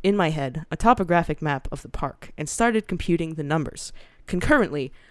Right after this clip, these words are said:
I thought through the songs I'd heard most rarely in my century of life. Nothing common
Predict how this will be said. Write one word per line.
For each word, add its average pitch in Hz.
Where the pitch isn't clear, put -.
I 202
thought 226
through 202
the 175
songs 214
I'd 147
heard 131
most 196
rarely 151
in 131
my 135
century 143
of 131
life. 143
Nothing 233
common 156